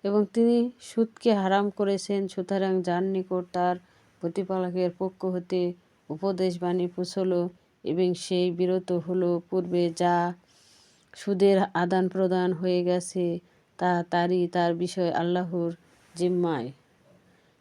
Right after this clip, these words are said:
এবং যারা আবার আরম্ভ করবে তারাই অগ্নির বাসিন্দা, তারা তাতে চিরকাল থাকবে। আল্লাহ সুদকে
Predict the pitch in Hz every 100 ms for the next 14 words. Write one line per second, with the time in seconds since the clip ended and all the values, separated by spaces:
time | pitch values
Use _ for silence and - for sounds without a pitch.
0 | - 208 220 220 214 196 220 220 220 117
1 | 196 202 208 202 - 175 202 208 202 196
2 | 196 190 196 190 196 190 196 190 185 185
3 | 190 190 180 180 175 - 202 190 180 180
4 | _ _ _ - 170 185 190 185 180 180
5 | 202 185 180 185 180 175 190 180 180 180
6 | 170 175 180 190 175 175 180 175 - 185
7 | 175